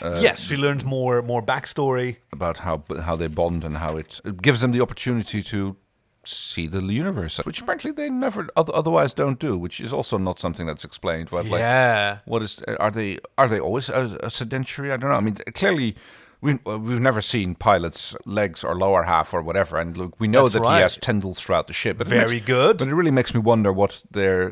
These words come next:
Speaker 1: what the, what that species looks like when they're not bonded to a, uh, a Leviathan.
Speaker 2: Oh, vibrating with curiosity,
Speaker 1: <laughs>
Speaker 2: right? Oh, vibrating. There's a, there's a little, do you notice the little wall D R D who's fixing the hole in the ship?
Speaker 1: Yeah,
Speaker 2: He's
Speaker 1: yeah,
Speaker 2: just
Speaker 1: yeah.
Speaker 2: stuck to the, stuck to the side. Oh, the D R Ds are so,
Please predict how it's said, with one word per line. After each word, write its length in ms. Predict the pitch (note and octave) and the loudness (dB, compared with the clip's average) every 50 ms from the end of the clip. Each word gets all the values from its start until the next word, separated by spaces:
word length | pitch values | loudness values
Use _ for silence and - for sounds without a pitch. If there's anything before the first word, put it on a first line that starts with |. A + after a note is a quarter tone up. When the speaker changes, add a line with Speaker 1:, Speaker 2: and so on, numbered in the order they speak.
| - - | -4 -4
Speaker 1:
what 220 | G2+ G#2+ - - | -4 -4 -4 -4
the, 140 | - - - | -8 -8 -6
what 140 | G2+ G#2 - | -6 0 0
that 140 | G#2 F2+ - | 0 0 0
species 420 | - - A2 G#2 - G#2 F#2+ - | -2 -4 -4 -4 -4 -8 -6 -4
looks 240 | G#2+ G#2+ G2+ - - | -4 -4 -4 0 2
like 180 | G2 F2+ - | 2 2 2
when 100 | - C#3+ | 0 -4
they're 100 | D3+ E3+ | -4 -2
not 240 | F#3 G#3 F#3+ G2 F2+ F2 | 0 0 0 0 0 0
bonded 320 | F#2+ F2 E2+ D#2+ D2+ D2+ | 0 0 0 -4 -6 -8
to 320 | - - - F2+ D#2+ D#2+ | -8 -10 -8 -6 -4 -4
a, 240 | D#2 D#2 D#2 D#2 D#2+ | -4 -4 -4 -4 -4
uh, 240 | E2 D#2 D2+ E2 E2+ - | -4 -4 -6 -6 -8 -8
a 80 | - F2+ | -8 -8
Leviathan. 580 | F2+ F2 D#2+ F2 C#2+ C#2 C#2 - - C#2+ E2 - - - - - - - - - - - - | -6 -2 0 2 2 2 0 -4 -6 -10 -10 -10 -12 -18 -20 -20 -20 -20 -20 -20 -20 -8 -6
Speaker 2:
Oh, 600 | - A#2 A#2 A#2+ A#2+ B2 A#2+ B2 A#2+ A#2 A#2 A2 G#2 G#2+ G#2 | -2 0 2 4 6 6 6 6 4 2 2 -2 -6 -8 -2
vibrating 540 | - B2+ C3+ D#3 E3 D3 D#3+ D3 C#3+ C#3 C3+ | 2 6 6 6 6 8 6 6 6 4 0
with 140 | C#3 B2+ | -2 -2
curiosity, 640 | - - D3 C#3 C3+ C#3 C#3+ C#3+ - - D3+ D3 B2 | 0 0 2 4 6 6 6 6 6 6 6 6 6
Speaker 1:
<laughs> 0 | |
Speaker 2:
right? 460 | B2+ C3 A#2+ B2+ C#3+ - F#4 G#2 F#2+ - - - - - - - - - - - _ _ - | 6 6 6 6 6 4 2 0 -2 -4 -10 -18 -20 -20 -20 -18 -18 -18 -18 -20 _ _ 4
Oh, 260 | F#3+ F#3 C#3+ B2 C#3 | 4 6 4 0 -2
vibrating. 600 | C#3 A#2 D3+ E3+ F#3 D3+ E3 C#3+ C#3 C#3 C3 B2+ A#2 | 4 4 6 6 6 4 4 4 4 2 0 0 2
There's 280 | C3 B2+ B2 A2+ - | 2 2 2 4 4
a, 140 | C#3 B2 B2 | 2 2 4
there's 180 | A#2 C#3+ C#3 C#3 | 4 2 2 2
a 40 | D#3+ | 0
little, 160 | F3+ F#3 F3+ | -2 -2 -2
do 160 | C#3+ B2+ D3+ | -6 -8 -8
you 80 | D#3+ D#3+ | -4 -2
notice 180 | F3+ G3+ F#3 | -2 -2 0
the 80 | - G#3+ | -2 -4
little 220 | F3 E3 F3+ D3 | -2 -2 -2 -2
wall 200 | A#2+ A#2 A#2+ C#3 C#3 | -2 -2 -2 -2 -2
D 160 | C3 C#3+ D3+ | -2 2 2
R 100 | D#3 D3+ | 2 2
D 220 | C#3+ E3+ F3+ G3 | 2 -2 -4 -4
who's 180 | D3+ - B2+ - | -4 -6 -6 -4
fixing 300 | - D#3 C#3 - - C3+ | -4 -6 -6 -6 -4 -2
the 80 | B2 G#2 | 0 0
hole 180 | A2+ B2+ B2+ | 2 0 0
in 60 | C3 | -2
the 40 | C#3 | -4
ship? 220 | - - C#3 C#3+ - | -4 -2 -2 -2 2
Speaker 1:
Yeah, 180 | C3+ C#3 C#3+ C3+ | 4 6 8 8
Speaker 2:
He's 80 | B2 A#2 | 8 8
Speaker 1:
yeah, 60 | G#2+ | 8
Speaker 2:
just 100 | G#2 G2 | 8 6
Speaker 1:
yeah. 40 | F#2 | 6
Speaker 2:
stuck 220 | F2+ A3 F#3+ - - | 6 4 4 4 2
to 80 | F#3+ E3+ | 0 2
the, 260 | D3+ D#3 D3+ D#3 E3 | 4 6 4 4 4
stuck 260 | D3+ - - F#3 - - | 2 2 2 2 2 0
to 80 | E3 C#3+ | -6 -10
the 120 | C3+ C#3+ | -10 -10
side. 380 | - - - C#3 C#3 C#3+ C#3+ - | -4 2 4 6 6 6 4 2
Oh, 220 | - F3 E3+ E3+ F3 | -2 -2 0 0 0
the 140 | F#3 F#3 E3 | 0 -2 -2
D 120 | D#3+ G3 | 0 0
R 100 | F#3+ G3 | 0 0
Ds 260 | F#3+ F3+ G#3+ G#3+ G3+ F#3+ | 0 -2 -4 -4 -4 0
are 160 | - E3+ D#3 | 0 0 0
so, 180 | - - G3+ | 0 -2 -6